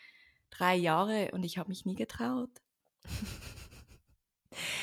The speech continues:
Speaker 2: Ja, das kann ich verstehen. Also das ging mir bei vielen Sachen so in meinem Leben. Mein erster Online-Kurs, den habe ich auch vier Jahre mit mir rumgetragen, bevor ich den dann wirklich gemacht habe, weil ich immer gedacht habe, "Oh mein Gott, who am I?" Äh, einen Online-Kurs anzubieten.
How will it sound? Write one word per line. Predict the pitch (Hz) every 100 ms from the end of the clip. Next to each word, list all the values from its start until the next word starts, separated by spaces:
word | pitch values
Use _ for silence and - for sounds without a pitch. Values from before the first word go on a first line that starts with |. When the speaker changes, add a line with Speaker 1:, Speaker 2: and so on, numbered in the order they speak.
| -
Speaker 2:
Ja, | 226 240
das | - -
kann | 247 240
ich | 233
verstehen. | 226 - 247 240
Also | 196 202
das | 196 202
ging | - 214
mir | 214
bei | 202 202
vielen | - 262 247
Sachen | 196 196 196
so | 190
in | 196 190
meinem | 190 196 190
Leben. | 196 196 202 180
Mein | 185 185
erster | - - 202
Online-Kurs, | 180 196 208 214 233 220 226 - -
den | 202 202 202
habe | 196
ich | -
auch | - -
vier | - 196
Jahre | 190 185 190
mit | 190 -
mir | 190
rumgetragen, | 185 185 185 190 - - 180 185 190
bevor | 185 185
ich | 185 185
den | 180
dann | 185 185
wirklich | 180 180 -
gemacht | 185 180 180
habe, | 190 196
weil | 190
ich | 185
immer | 185 180
gedacht | 180 185 180 -
habe, | 185
"Oh | -
mein | 185 180
Gott, | 180 190 - - - -
who | - 294 277
am | 233
I?" | 190 196 180 208 240 - - - -
Äh, | - 190 185 180 180 208 208
einen | 143 196 202
Online-Kurs | 208 269 185 180 - 185
anzubieten. | - 180 - 190 185 185 - 190 190